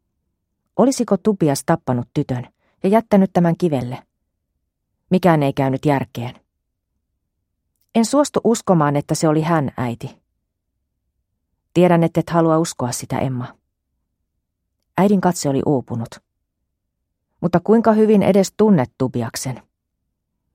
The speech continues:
Voin laskea yhden käden sormilla ne kerrat, kun hän on kyläillyt meillä. Enkä muista teidän koskaan leikkineen heidän luonaan." "Olimme me siellä toisinaan. Emme kyllä erityisen mielellämme."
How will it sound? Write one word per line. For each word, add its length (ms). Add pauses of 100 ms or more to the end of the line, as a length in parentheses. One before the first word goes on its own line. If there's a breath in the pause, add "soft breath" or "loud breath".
Voin 120
laskea 440
yhden 280
käden 240
sormilla 460
ne 120
kerrat, 340 (100)
kun 140
hän 160
on 120
kyläillyt 440
meillä. 420 (560)
Enkä 220
muista 300
teidän 320
koskaan 440
leikkineen 460
heidän 300
luonaan." 420 (1800)
"Olimme 320
me 120
siellä 300
toisinaan. 580 (760)
Emme 200
kyllä 300
erityisen 500
mielellämme." 720